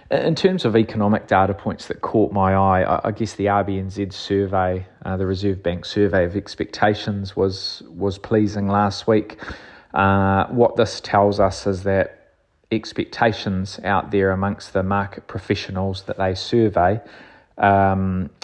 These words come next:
short-term inflation expectations are obviously very high, with people expecting inflation to remain elevated. Um, you know, just shy of five point five percent it was, uh, looking out one year. But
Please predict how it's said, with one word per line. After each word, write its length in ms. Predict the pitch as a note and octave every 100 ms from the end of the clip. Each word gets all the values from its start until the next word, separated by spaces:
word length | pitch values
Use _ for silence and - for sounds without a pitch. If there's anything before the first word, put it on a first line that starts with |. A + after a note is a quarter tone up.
| - _ _ _ _ _ -
short-term 600 | - C#3+ - - G2 F#2
inflation 460 | F#2+ G2 F2+ -
expectations 800 | G2+ - - - F#2 F2 - F#2+
are 100 | G2
obviously 380 | G2+ G2 - F#2
very 380 | F2+ G2 F2+ F2+
high, 640 | - - F#2+ F2 E2 F2+
with 160 | - F2+
people 300 | - F#2+ F2+
expecting 460 | - - G2+ - F#2+
inflation 480 | F2+ F#2+ F#2+ G2
to 120 | F#2+ F#2
remain 540 | F#2 F#2 F#2 F#2 F2+ - - - -
elevated. 760 | G2 F#2+ F2 E2+ F2 - F#2 F#2 - - _ -
Um, 600 | F#2+ F#2+ F#2 F2+ F2 E2+ F#2 - - _ _ _ -
you 140 | F#2+
know, 120 | F2+
just 200 | F2 F2+
shy 300 | - F#2 F2+
of 80 | F2
five 380 | - F2 F#2+ -
point 240 | - -
five 320 | - G2+ F#2+
percent 400 | F2+ - F2+ F2
it 80 | -
was, 420 | - F2+ F#2 - -
uh, 180 | G2 F#2+
looking 340 | F#2 F#2+ -
out 200 | G2 F#2
one 320 | - F#2+ G2 G2
year. 260 | F#2 F#2
But 300 | F#2 G#2 -